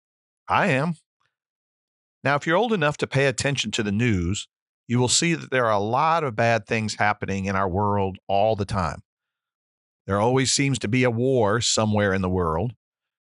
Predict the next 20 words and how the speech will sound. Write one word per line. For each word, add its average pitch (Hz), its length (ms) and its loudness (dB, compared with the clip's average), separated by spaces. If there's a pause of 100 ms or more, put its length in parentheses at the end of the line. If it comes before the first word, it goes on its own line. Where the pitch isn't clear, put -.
(300)
There 101 120 0
are 110 80 2
always 127 280 0
bad 120 340 0
storms, 127 540 -2
tornadoes, 123 640 0
hurricanes, 123 680 0
snowstorms 127 840 -2 (500)
that 104 140 0
end 131 180 0
up 131 120 0
destroying 123 560 0
homes 127 500 0
and 95 160 0
businesses 123 760 0
and 90 260 -2
even 117 340 0
entire 117 480 0
communities 120 640 -2
sometimes, 78 680 -6